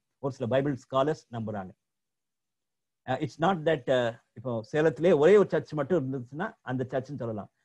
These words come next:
அதே மாதிரி நிறைய சர்ச்சஸ் அங்க இருந்திருந்திருக்கலாம். அந்த ஏரியாஸ்க்கெல்லாம் அனுப்பக்கூடிய ஒரு லெட்டரா இருந்திருக்குமோ என்று, அஹ், ப-, பைபிள் ஸ்காலர்ஸ் எதிர்பார்க்கிறாங்க. அதனாலதான் அந்த எபேசு பட்டணம் என்ற பெயரை ஸ்பெசிஃபிக்கா மென்ஷன் பண்ணாதபடிக்கு இருந்திருக்க கூடும் என்று நினைக்கிறாங்க.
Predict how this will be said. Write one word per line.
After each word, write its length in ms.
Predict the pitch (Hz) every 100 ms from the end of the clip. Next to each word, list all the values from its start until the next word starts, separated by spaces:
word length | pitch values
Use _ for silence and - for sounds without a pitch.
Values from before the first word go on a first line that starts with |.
| _
அதே 220 | - 135 165
மாதிரி 200 | 190 151
நிறைய 220 | 151 220
சர்ச்சஸ் 420 | 220 156 214 165
அங்க 160 | 135 135
இருந்திருந்திருக்கலாம். 560 | 151 139 120 117 113 - _
அந்த 280 | - 135 135
ஏரியாஸ்க்கெல்லாம் 680 | 131 165 190 180 - 160 185
அனுப்பக்கூடிய 840 | 151 165 165 160 156 160 170 202 - _
ஒரு 200 | 123 123
லெட்டரா 420 | 120 127 151 147 123 _ _ -
இருந்திருக்குமோ 680 | 139 143 135 131 143 175 147 -
என்று, 520 | - 139 147 208 139 _ _ -
அஹ், 180 | 113
ப-, 140 | 104 - _ 110
பைபிள் 220 | 123 147 143
ஸ்காலர்ஸ் 280 | - 131 127
எதிர்பார்க்கிறாங்க. 640 | 127 123 131 110 110 113 - _
அதனாலதான் 520 | - 143 156 190 214 - _
அந்த 200 | - 131
எபேசு 400 | 123 143 165 165
பட்டணம் 580 | 151 135 131 156 165 147 -
என்ற 220 | 123 117
பெயரை 340 | 98 143 156
ஸ்பெசிஃபிக்கா 720 | 127 - - 160 160 180 180
மென்ஷன் 360 | 131 147 170 147
பண்ணாதபடிக்கு 720 | 131 135 131 127 151 208 190 _ _
இருந்திருக்க 480 | - 147 151 143 -
கூடும் 500 | 123 170 175 190 127 _
என்று 240 | 120 127
நினைக்கிறாங்க. 560 | 175 117 110 110 101 90